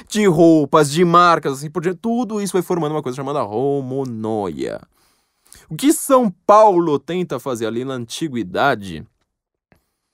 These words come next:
e a Igreja Católica conseguiu fazer isso por muito tempo, até o nascimento do, do, a-, até o surgimento do Renascimento,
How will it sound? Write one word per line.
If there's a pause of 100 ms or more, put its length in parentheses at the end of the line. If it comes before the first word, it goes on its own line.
(500)
e
a
Igreja
Católica
conseguiu
fazer
isso
por
muito (240)
tempo,
até
o
nascimento
do,
do,
a-,
até
o
surgimento
do
Renascimento,